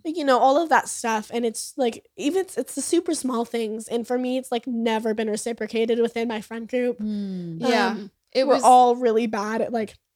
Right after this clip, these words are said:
Speaker 1: I never get invited anywhere still. And, like,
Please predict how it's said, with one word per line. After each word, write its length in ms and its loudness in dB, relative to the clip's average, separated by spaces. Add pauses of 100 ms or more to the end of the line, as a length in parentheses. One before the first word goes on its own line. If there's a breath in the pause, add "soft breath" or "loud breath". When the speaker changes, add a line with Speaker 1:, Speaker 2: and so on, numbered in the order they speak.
(720)
Speaker 1:
I 80 -6
never 240 -6
get 160 -2
invited 380 6
anywhere 380 0
still. 540 -2
And, 140 -6
like, 200 -12